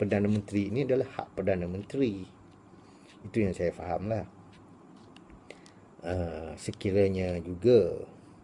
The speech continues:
Mahathir ingin cepat-cepat melihat anaknya menjadi Perdana Menteri,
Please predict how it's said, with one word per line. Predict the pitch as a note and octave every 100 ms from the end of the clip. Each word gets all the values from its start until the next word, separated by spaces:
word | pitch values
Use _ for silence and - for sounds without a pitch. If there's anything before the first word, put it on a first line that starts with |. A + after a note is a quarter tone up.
| - - - - F#2
Mahathir | D#2 E2+ F2+ A2 F2+ D#2 - - - - - - - - - - -
ingin | G#2 A2 G#2
cepat-cepat | - - - - - G#2 - F2
melihat | F2+ F2 - F#2+ - - - -
anaknya | F#2+ - G2 F#2
menjadi | E2+ F2 E2+ -
Perdana | E2 F2 E2 E2
Menteri, | D#2+ - G2 C3